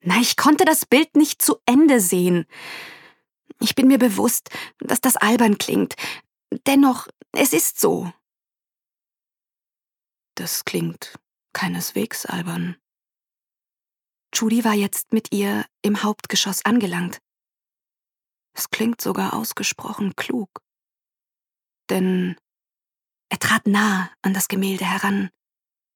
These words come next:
Das Bild ist nämlich nicht als Geschichte gedacht.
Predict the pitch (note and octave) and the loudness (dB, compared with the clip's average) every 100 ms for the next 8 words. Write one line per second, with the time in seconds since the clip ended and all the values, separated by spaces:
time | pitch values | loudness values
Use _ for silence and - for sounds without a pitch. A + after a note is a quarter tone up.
0 | _ _ _ _ _ _ - - - F3+ | _ _ _ _ _ _ -10 -8 -4 -2
1 | G3+ - G3+ - F#3+ F#3+ F#3+ F#3 - - | -2 -2 -6 -4 -4 -2 -2 -6 -10 -16
2 | _ _ _ _ G3 - F#3 - F#3 - | _ _ _ _ -8 -6 -8 -4 -2 -2
3 | G#3+ - G#3 - - A3 G#3 - - | -2 -8 -10 -10 -8 -8 -10 -16 -20